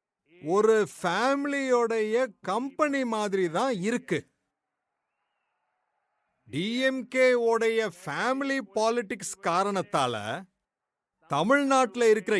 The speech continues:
இளைஞர்களுக்கு முன்னேறதுக்கான வாய்ப்புகளே கிடைக்கிறது இல்ல. டி எம் கே தரப்புலேருந்து தேர்தல்ல நிக்க இன்னும் டி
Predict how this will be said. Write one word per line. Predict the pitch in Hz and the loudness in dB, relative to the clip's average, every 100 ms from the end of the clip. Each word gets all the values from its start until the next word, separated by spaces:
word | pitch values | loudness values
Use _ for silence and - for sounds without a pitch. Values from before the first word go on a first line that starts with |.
| 127 | 0
இளைஞர்களுக்கு | 151 254 269 254 208 175 147 127 120 190 208 _ _ _ _ _ | 2 2 6 6 6 2 0 -2 -2 -4 -10 _ _ _ _ _
முன்னேறதுக்கான | 123 151 196 233 247 247 240 240 220 175 220 220 214 180 | -6 -4 -2 0 4 4 4 2 2 0 -2 0 0 -2
வாய்ப்புகளே | 131 151 220 247 180 233 208 226 247 - | -2 0 2 0 2 2 2 2 2 0
கிடைக்கிறது | 196 202 226 233 214 175 | -2 0 0 0 0 0
இல்ல. | 160 208 226 202 139 98 - _ _ _ _ _ _ _ _ _ _ - | -4 -2 2 2 2 -2 -12 _ _ _ _ _ _ _ _ _ _ -8
டி | 139 180 | -4 -2
எம் | 240 262 240 | 0 0 2
கே | 254 | 0
தரப்புலேருந்து | 214 220 226 202 233 240 247 - | 2 0 0 -2 -2 -2 -4 -2
தேர்தல்ல | 185 226 240 247 226 | 0 0 2 2 2
நிக்க | 180 165 - 143 110 170 - _ _ _ _ _ _ | -2 -2 0 0 -2 -10 -18 _ _ _ _ _ _
இன்னும் | 170 262 294 190 | -6 -2 -4 -4
டி | 151 | -4